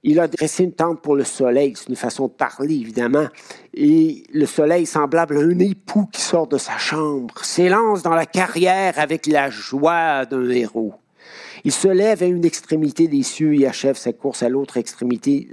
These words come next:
Rien ne se dérobe à sa chaleur. Parce que l'homme moderne n'a jamais eu tant d'évidence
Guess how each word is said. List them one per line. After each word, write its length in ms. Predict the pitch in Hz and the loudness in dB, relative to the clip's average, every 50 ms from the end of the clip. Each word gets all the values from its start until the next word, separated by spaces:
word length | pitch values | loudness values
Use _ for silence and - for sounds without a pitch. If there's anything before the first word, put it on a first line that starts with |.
| 104 - - | -8 -6 -6
Rien 320 | 117 107 131 151 151 156 | -4 -2 0 2 2 2
ne 140 | 147 135 120 | 2 0 -2
se 160 | - - 127 | -2 -4 -4
dérobe 400 | 123 120 120 113 113 120 127 120 | -2 0 0 0 0 0 -2 -2
à 100 | 113 110 | -4 -6
sa 400 | 110 - - 120 120 117 113 117 | -6 -6 -2 -2 -2 -2 -2 -8
chaleur. 560 | - - - - 104 101 101 104 113 110 - - _ _ _ _ _ _ _ _ _ _ _ | -12 -16 -12 -8 -8 -6 -6 -6 -6 -8 -10 -12 _ _ _ _ _ _ _ _ _ _ _
Parce 220 | _ _ _ 180 170 | _ _ _ -16 -12
que 80 | 165 | -10
l'homme 160 | 180 202 220 220 | -10 -10 -8 -6
moderne 400 | 208 190 170 160 180 190 196 185 | -4 -4 -2 0 0 0 2 2
n'a 100 | 170 151 | 2 2
jamais 300 | 131 160 185 190 185 170 | 2 2 2 2 2 2
eu 180 | 175 190 190 | 2 0 -4
tant 260 | - _ - 202 208 | -4 _ 0 0 0
d'évidence 1120 | 190 160 180 175 131 135 143 139 147 143 135 131 139 151 - - - - - - - - _ | 0 -2 -2 -4 -4 -6 -4 -2 0 0 0 -2 -6 -8 -12 -14 -14 -14 -14 -16 -18 -20 _